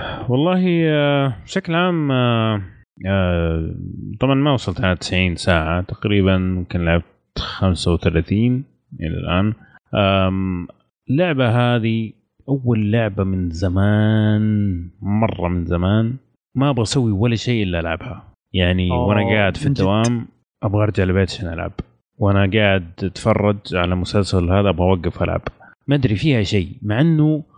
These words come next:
Speaker 1: أنت قاعد تسوي نفس الشيء تقريبًا لمدة أربعين ساعة، بس مبسوط. ما أدري ليش، ما أعرف. <laughs> حقيقة ما أعرف.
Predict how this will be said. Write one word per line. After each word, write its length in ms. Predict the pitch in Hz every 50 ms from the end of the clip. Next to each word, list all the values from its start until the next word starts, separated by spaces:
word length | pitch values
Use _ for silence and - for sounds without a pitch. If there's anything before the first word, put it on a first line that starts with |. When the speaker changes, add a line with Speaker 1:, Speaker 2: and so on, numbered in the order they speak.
| _ _ _ _ -
Speaker 1:
أنت 260 | 180 156 160 139 120
قاعد 140 | 170 143 127
تسوي 540 | - - - 156 147 131 120 117 113 107 104
نفس 380 | 107 117 123 - - - -
الشيء 300 | 104 - - - 123 113
تقريبًا 600 | - - - - 101 110 107 107 98 113 113 175 208 - _ _ _ _ _
لمدة 480 | - 95 101 95 101 110 101 92 110 101 - 98
أربعين 300 | 90 87 87 92 95 90
ساعة، 340 | - - 90 85 87 90 - - _ _ _ _ _ _
بس 140 | 110 104 -
مبسوط. 480 | 127 127 - - 170 143 - _ - - - _ _ _ _ _
ما 220 | - 127 139 156 135
أدري 240 | 101 98 90 90
ليش، 440 | 85 87 - - - - - - - _
ما 120 | 107 101
أعرف. 420 | 92 87 - - - - - - - _ -
<laughs> 360 | 175 - - - - - -
حقيقة 500 | - 127 131 - - - - - - 120
ما 140 | 113 110 101
أعرف. 240 | 92 87 87 90